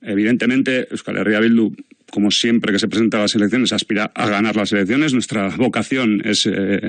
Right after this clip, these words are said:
eh, ser, eh, gobierno, y a eso es a, a lo que aspiramos.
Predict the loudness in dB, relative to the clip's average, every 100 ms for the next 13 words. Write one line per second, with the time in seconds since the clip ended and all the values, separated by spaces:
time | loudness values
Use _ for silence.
0 | -8 -12 _ -6 -4 -4 -2 0 0 0
1 | 0 -2 -4 -12 -12 -2 0 2 2 0
2 | 0 -6 -20 -20 -20 -20 _ -6 -2 0
3 | 0 0 0 -2 -2 -2 -2 -4 -2 -2
4 | 0 -2 -4